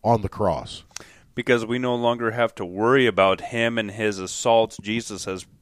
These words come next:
Speaker 2: promised that he will be with us fighting off Satan all the days of our lives. So we are free to be Christians and live in the faith and cling to our God, who has already defeated our enemies of sin, death, and the devil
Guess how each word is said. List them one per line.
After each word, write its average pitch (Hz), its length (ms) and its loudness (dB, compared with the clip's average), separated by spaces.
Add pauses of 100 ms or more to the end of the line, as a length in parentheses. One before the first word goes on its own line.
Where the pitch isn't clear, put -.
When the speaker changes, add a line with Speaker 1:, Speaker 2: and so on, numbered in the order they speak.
Speaker 2:
promised 139 520 0
that 98 160 -2
he 156 320 -8
will 127 180 -2
be 110 180 -2
with 110 320 -2
us 107 220 -2
fighting 120 500 2
off 123 360 -2
Satan 92 480 -6 (340)
all 110 160 6
the 107 80 2
days 104 260 2
of 98 80 -12
our 101 140 6
lives. 107 300 4
So - 80 -14
we 110 160 -2
are 104 80 0
free 135 480 -2
to - 160 -12
be 110 220 -6
Christians 90 680 -6
and 90 160 -8
live 104 160 -2
in 110 80 -10
the 98 80 -4
faith 117 480 -2
and 107 180 -8
cling 131 480 -6
to 113 200 -4
our 101 180 4
God, 98 560 4 (360)
who 120 120 0
has 113 140 4
already 123 640 6
defeated 107 560 0
our 98 160 4
enemies 98 480 -2
of 80 100 -14
sin, 95 340 -6
death, 87 300 -2
and 87 140 -12
the 85 40 -8
devil 85 460 -4